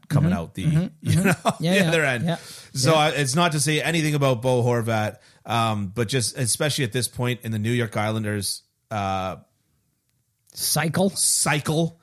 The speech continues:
Speaker 2: Yeah.
Speaker 1: It's, boy. <laughs> Cup in two years or bust.
Speaker 2: Yeah, and are they good enough to win a cup in two years or three years?
Speaker 1: Probably not.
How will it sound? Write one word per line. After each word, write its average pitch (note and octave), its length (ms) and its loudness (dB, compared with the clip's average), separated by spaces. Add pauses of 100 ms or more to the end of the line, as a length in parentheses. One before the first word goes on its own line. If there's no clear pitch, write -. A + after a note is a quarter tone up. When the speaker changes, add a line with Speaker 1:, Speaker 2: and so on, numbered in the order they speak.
Speaker 2:
Yeah. D#3+ 240 0 (1080)
Speaker 1:
It's, G2+ 1500 -4
boy. C#2 360 -12 (360)
<laughs> - 60 -4 (1600)
Cup G#3+ 220 2
in F3+ 80 0
two D3+ 140 2
years C3 260 2
or G#2+ 40 -2
bust. F2+ 500 -8 (560)
Speaker 2:
Yeah, D4+ 280 4
and E3+ 580 2 (160)
are D#3+ 140 2
they D#3+ 140 4
good E3 180 4
enough F#3+ 240 2
to G3+ 80 0
win G#3+ 100 2
a G3+ 60 2
cup G#3+ 240 0
in F#3+ 100 2
two A3 140 2
years A3+ 360 4
or G3 80 2
three G3+ 280 0
years? A3+ 420 0 (360)
Speaker 1:
Probably A#2+ 300 -4
not. F2+ 120 -4